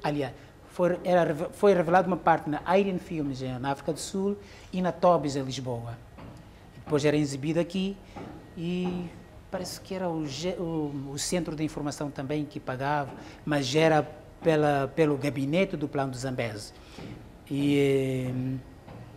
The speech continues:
como é que é? Ah, na entrada desse filme era assim, ehm,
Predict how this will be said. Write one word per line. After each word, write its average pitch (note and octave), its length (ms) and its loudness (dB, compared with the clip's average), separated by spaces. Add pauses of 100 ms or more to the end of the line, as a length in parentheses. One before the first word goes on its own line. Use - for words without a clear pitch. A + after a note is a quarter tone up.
(880)
como C#3+ 160 2
é C3+ 40 0
que C#3+ 200 0
é? B2+ 180 0 (560)
Ah, C3+ 540 0 (1120)
na D3+ 140 2
entrada E3+ 340 6
desse D3+ 280 -2
filme G#3+ 600 2
era F3 120 4
assim, C3 340 -4 (600)
ehm, C3 600 -2